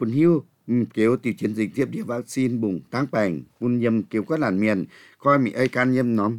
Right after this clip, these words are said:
tóng tề tu coi quét yếm tề Gaza. Nài ship tàu mì bì yếm ta nói, chúa há sành chiến. Đang hít cái yếm bành tàu, Israel,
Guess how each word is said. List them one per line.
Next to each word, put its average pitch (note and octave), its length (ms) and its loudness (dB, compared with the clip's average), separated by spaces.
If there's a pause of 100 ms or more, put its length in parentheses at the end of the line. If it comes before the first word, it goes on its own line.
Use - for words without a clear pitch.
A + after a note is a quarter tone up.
(120)
tóng A#2+ 200 2
tề F2+ 300 -2
tu A#2+ 80 -2
coi A2+ 180 -4
quét D3 200 0
yếm B2+ 160 2
tề E2+ 180 -4
Gaza. G2+ 400 0 (520)
Nài G2+ 220 -2
ship C#3+ 200 -4
tàu G2 200 2
mì F#2+ 220 0
bì F#2+ 200 -2
yếm A2+ 200 2
ta C3+ 260 0
nói, A2+ 320 0 (680)
chúa F#3 200 6
há A2 340 0
sành A2 300 0
chiến. C#3+ 240 2 (1040)
Đang C#3+ 180 2
hít D3+ 240 2
cái E3+ 100 2
yếm G#2 200 2
bành G2 140 -2
tàu, G#2 480 2 (540)
Israel, C3+ 880 0